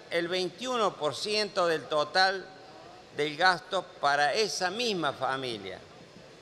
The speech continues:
El dinero que le falta al grupo familiar para comer, vestirse, distraerse, fue a parar al bolsillo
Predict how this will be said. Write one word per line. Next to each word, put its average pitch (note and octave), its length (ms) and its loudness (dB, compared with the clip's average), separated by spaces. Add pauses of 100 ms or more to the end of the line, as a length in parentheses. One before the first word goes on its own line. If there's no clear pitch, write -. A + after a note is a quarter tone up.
(1120)
El G3 140 0
dinero C4 440 6
que G3+ 120 -6
le F3+ 100 0
falta A3 440 4
al F#3 100 0
grupo G3+ 280 0
familiar F3+ 680 4 (580)
para D3 260 4
comer, F#3 800 2
vestirse, F3+ 840 0
distraerse, F#3 840 0 (880)
fue A#3+ 300 6
a G#3+ 80 6
parar F#3 600 4 (200)
al F#3+ 220 4
bolsillo F3+ 840 0